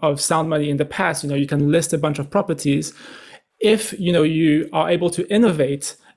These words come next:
and come up with properties that transcend these old properties, now, then suddenly you've redefined the notion of money. And part of the reason is because there's this comparative dynamic or even competitive dynamic.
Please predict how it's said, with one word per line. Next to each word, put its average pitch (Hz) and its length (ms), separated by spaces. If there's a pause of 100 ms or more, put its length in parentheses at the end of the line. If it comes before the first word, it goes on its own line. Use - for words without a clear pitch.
(100)
and 147 380
come 170 140
up 160 180
with 147 180
properties 147 600
that 139 240
transcend 165 640
these 147 180
old 160 200
properties, 156 420
now, 156 340
then 170 160
suddenly 190 340
you've 156 360
redefined 156 640
the 143 80
notion 147 320
of 135 140
money. 139 340 (380)
And 175 120
part 220 240
of 180 120
the 160 100
reason 180 540
is 156 240
because 147 560 (320)
there's 151 300
this 156 240
comparative 180 680
dynamic 147 540
or 160 220
even 156 180
competitive 156 560
dynamic. 139 560